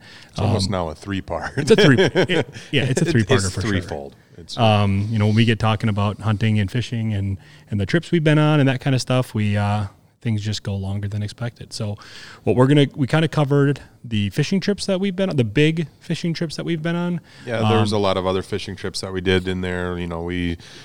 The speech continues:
Speaker 1: we've been up to Minnesota quite a few times, ice fishing,
Speaker 2: Lake of
Speaker 1: that
Speaker 2: the
Speaker 1: Lake of
Speaker 2: Woods.
Speaker 1: the Woods, Mille Lacs, you know, that type of stuff. Um, but we really covered some of the,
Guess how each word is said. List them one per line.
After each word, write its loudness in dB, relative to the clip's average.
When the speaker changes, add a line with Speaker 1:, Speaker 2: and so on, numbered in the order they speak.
Speaker 1:
we've -12
been -2
up 0
to -2
Minnesota 2
quite 2
a 0
few -4
times, -2
ice 0
fishing, -2
Speaker 2:
Lake 0
of -2
Speaker 1:
that 0
Speaker 2:
the -2
Speaker 1:
Lake 2
of -4
Speaker 2:
Woods. -6
Speaker 1:
the -6
Woods, -8
Mille -4
Lacs, -4
you -10
know, -8
that -6
type -6
of -4
stuff. -2
Um, -4
but -2
we 4
really 2
covered -2
some -6
of -4
the, -2